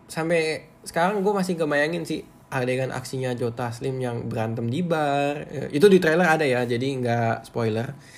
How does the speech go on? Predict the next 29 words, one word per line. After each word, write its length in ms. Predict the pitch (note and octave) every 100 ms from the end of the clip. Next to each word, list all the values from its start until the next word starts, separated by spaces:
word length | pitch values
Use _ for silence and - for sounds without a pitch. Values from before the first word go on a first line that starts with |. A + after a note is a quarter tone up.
| - - -
Berantem 400 | C3 A#2+ A#2+ B2
di 80 | B2
bar 160 | A#2+
itu 180 | A#2 A#2+ A#2+
dia 160 | A#2
koreografinya 680 | A2 A2 A#2 A#2 B2 A#2 B2
keren 320 | A#2+ A2+ A#2 B2+
banget. 420 | D3+ C3+ C3 C#3 - - - - - - - - - - -
Dan 800 | B2+ B2 A#2+ A#2 A#2 A#2+ B2 B2 - - - - - -
ya 240 | A#3 B3+ F#3+
si 160 | F3
Joe 160 | C3+ -
Taslim, 320 | C3+ E3+ F3
si 160 | E3+ -
Tegar 240 | D#3+ B2+
Saputra 480 | B2+ A#2+ C3+ C3+ B2
ini 160 | D3
narsis 500 | - A#2 A#2+ D3 C#3
lah, 140 | D3 C3+
pokoknya 380 | E3+ D3 C3+ B2+
lucu 340 | B2+ - - -
jadinya. 340 | C3 B2+ B2+ A#2 - - - - - -
Dia 160 | F#3
serius 380 | G#3 D#3 D3+ F#3+
tapi 260 | D3+ G#3 G#3+
lucunya 400 | D#3+ D3+ D3+ G3
tuh 220 | A3+ G3+
ngebanyol 480 | D#3+ C3 C3+ C#3+ C#3
karena 640 | C3+ C#3 C#3 C3+ C3+